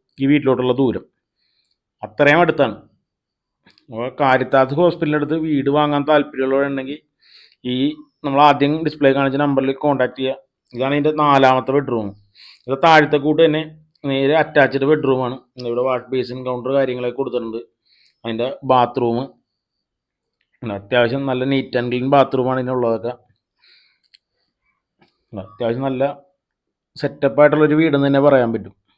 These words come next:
അപ്പോൾ ഈ വീടിന് ചോദിക്കണ വില എന്ന് വെച്ചാൽ ഇരുപത് സെന്റ് സ്ഥലവും രണ്ടായിരത്തി അഞ്ഞൂറ് സ്ക്വയർ ഫീറ്റ് നാല് അറ്റാച്ച്ഡ് ബെഡ്റൂമുള്ള ഈ വീടിന് ചോദിക്കണ വില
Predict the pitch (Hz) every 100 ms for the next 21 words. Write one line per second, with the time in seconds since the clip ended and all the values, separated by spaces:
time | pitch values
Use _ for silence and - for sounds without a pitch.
0 | _ _ _ _ _ _ - - 131 147
1 | 170 151 156 180 156 147 147 156 165 156
2 | 151 160 160 156 147 147 151 143 165 151
3 | 151 147 139 139 135 139 135 139 135 -
4 | 156 143 131 139 143 151 147 123 131 139
5 | - 131 127 127 131 127 131 131 131 139
6 | 143 131 123 147 131 123 127 139